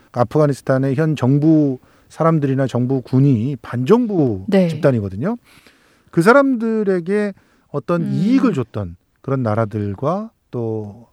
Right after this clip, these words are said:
Speaker 1: 그런 것에 부역했던 사람들이 돼서 중대한 인권 침해를 당할 우려가
Speaker 2: 음.
Speaker 1: 있는 것이죠.
Speaker 2: 네.
Speaker 1: 그러면, 어, 당연히 한국이 책임질 의무가 있다는
Speaker 2: 음.
Speaker 1: 겁니다. 그래서 이번에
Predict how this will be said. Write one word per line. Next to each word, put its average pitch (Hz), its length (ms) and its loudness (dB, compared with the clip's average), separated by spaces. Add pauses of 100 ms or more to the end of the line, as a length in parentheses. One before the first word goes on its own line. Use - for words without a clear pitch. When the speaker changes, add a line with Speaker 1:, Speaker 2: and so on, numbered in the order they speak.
(200)
Speaker 1:
그런 135 260 0
것에 123 220 -4
부역했던 180 640 0
사람들이 120 320 -2
돼서 104 400 -4 (720)
중대한 135 440 2
인권 139 380 -4
침해를 139 320 -4
당할 117 220 -2
우려가 185 280 0
Speaker 2:
음. 113 60 -2
Speaker 1:
있는 131 240 4
것이죠. 113 500 -2
Speaker 2:
네. 175 240 0
Speaker 1:
그러면, 165 340 2 (680)
어, 110 280 -2
당연히 127 640 2 (200)
한국이 147 760 -2 (320)
책임질 196 420 0
의무가 110 320 0
있다는 127 360 0
Speaker 2:
음. - 20 6
Speaker 1:
겁니다. - 280 4
그래서 143 240 2
이번에 117 520 2